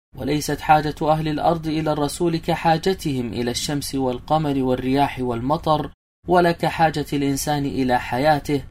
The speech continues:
ولا كحاجة العين إلى ضوئها والجسم إلى الطعام والشراب، بل أعظم من ذلك وأشد حاجة من كل ما يقدر ويخطر بالبال،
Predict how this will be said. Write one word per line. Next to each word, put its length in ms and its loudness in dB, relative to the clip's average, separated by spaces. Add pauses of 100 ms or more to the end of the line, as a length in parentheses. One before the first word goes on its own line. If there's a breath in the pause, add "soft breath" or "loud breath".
(260)
ولا 200 4
كحاجة 600 0
العين 420 4
إلى 280 0
ضوئها 520 0
والجسم 500 -2
إلى 220 0
الطعام 540 2
والشراب، 800 2 (360)
بل 360 0
أعظم 560 6
من 140 0
ذلك 420 2
وأشد 640 0
حاجة 520 2
من 160 -2
كل 360 -2
ما 200 0
يقدر 800 0
ويخطر 760 0
بالبال، 640 2